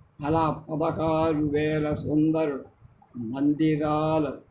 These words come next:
పదహారు వేల రూపాలు కృష్ణుణ్ణి దర్శించుక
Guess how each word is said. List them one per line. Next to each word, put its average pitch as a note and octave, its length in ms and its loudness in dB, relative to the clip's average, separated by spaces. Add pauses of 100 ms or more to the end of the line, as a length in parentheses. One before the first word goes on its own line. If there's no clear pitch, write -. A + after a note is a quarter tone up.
(440)
పదహారు D#3+ 580 0
వేల D3 600 0
రూపాలు D3+ 640 -2 (640)
కృష్ణుణ్ణి D#3 720 2
దర్శించుక C#3+ 920 -2